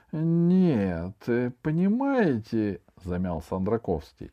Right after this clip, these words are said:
и жену мою блистательную Лалу тоже хочешь убить?» — утвердительно прошептал Аравиль, медленно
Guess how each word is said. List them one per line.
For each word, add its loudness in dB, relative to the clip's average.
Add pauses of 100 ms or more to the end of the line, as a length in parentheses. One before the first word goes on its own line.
(100)
и 2
жену 10
мою 10
блистательную 6
Лалу 6 (320)
тоже 10
хочешь 4
убить?» — 2 (360)
утвердительно 0
прошептал 0
Аравиль, 4 (380)
медленно 0